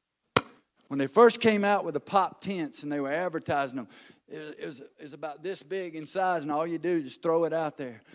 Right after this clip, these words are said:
When you throw it out there, it just pops up and makes a little old bitty shelter you can crawl into. Kinda like some of these little dome hunting tents, you know, and I've got one, and it'll pop up, you can throw it out there.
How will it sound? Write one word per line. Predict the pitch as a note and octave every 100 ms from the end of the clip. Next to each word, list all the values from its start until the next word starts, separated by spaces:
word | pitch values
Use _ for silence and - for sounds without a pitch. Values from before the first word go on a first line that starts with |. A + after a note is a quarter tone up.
| - -
When | C3
you | C#3
throw | C#3+ E3+ D#3+
it | D#3
out | D3
there, | D3+
it | C3+
just | D3 C3+
pops | E3+ C#3+ - D3+
up | C3+ -
and | B2+
makes | C3+ -
a |
little | C3 B2+ B2
old | B2
bitty | B2
shelter | A#2 D#3 B2+ -
you | A2+ A#2+
can | A2
crawl | A#2 A#2 A2
into. | A2+ A2 - - _
Kinda | - G#3+ A3+
like | E3
some | - G3+
of | F3+
these | E3
little | D#3 C#3+
dome | C3+ D#3 E3 C3+
hunting | E3+ A#2+ B2
tents, | C#3+ B2+ -
you | C#3
know, | A#2 C3+ A2+ -
and | C#3
I've | D3+ C#3+
got | C3 B2
one, | A#2+ C#3
and | C3+
it'll | D#3+
pop | D3 B2 -
up, | B2+ C3+
you | C#3
can | C3
throw | C3+ C3
it |
out | B2+ C#3
there. | B2+ C3